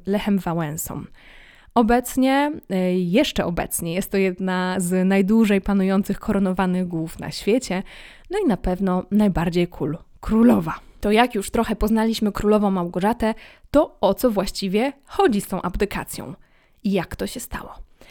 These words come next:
Tradycyjnie co roku w Sylwestra o osiemnastej monarcha duński wygłasza przemówienie. I, y, to przemówienie jest mocno zakorzenione, y, w kulturze duńskiej, w duńskim Sylwestrze,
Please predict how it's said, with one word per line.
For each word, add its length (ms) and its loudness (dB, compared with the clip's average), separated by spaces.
Tradycyjnie 720 2
co 180 -2
roku 480 -4
w 60 -8
Sylwestra 1120 0
o 140 0
osiemnastej 640 -2
monarcha 440 0
duński 380 0
wygłasza 400 -4
przemówienie. 680 0
I, 400 2
y, 40 -6
to 160 -2
przemówienie 720 2
jest 560 -2
mocno 380 0
zakorzenione, 960 -4
y, 20 -12
w 500 -6
kulturze 460 -2
duńskiej, 500 0
w 420 -2
duńskim 520 -2
Sylwestrze, 1000 0